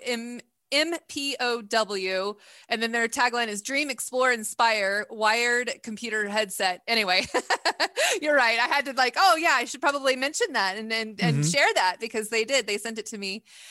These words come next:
Speaker 1: Um, so, so where do you see the future? I mean, B C, before covid, you know, we were able to do all these networking things, but what about post-covid? What's gonna happen? Where, where's the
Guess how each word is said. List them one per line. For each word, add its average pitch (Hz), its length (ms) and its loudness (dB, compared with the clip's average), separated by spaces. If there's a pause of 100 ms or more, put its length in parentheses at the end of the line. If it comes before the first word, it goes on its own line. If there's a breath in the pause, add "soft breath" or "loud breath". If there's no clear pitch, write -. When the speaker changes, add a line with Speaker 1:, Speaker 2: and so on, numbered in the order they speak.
(160 loud breath)
Speaker 1:
Um, 220 580 0
so, 330 280 -2
so - 160 -4
where 370 120 0
do 554 120 -2
you 381 60 -4
see 330 380 -2
the 277 120 -8
future? 240 560 -2
I 254 40 2
mean, 240 200 -8 (260 loud breath)
B 320 160 2
C, 269 240 -2
before 254 340 2
covid, 233 480 0
you 233 120 -6
know, 226 300 0
we 233 160 -10
were 220 100 0
able 254 260 2
to 240 80 0
do 226 180 -4
all 220 100 4
these 220 260 -4
networking 220 420 -4
things, 208 340 -6 (240 loud breath)
but 254 120 2
what 359 100 6
about 311 440 2
post-covid? 214 920 -2
What's 254 220 -6
gonna 330 220 0
happen? 208 460 -2
Where, 254 320 4
where's 277 420 0
the 233 320 2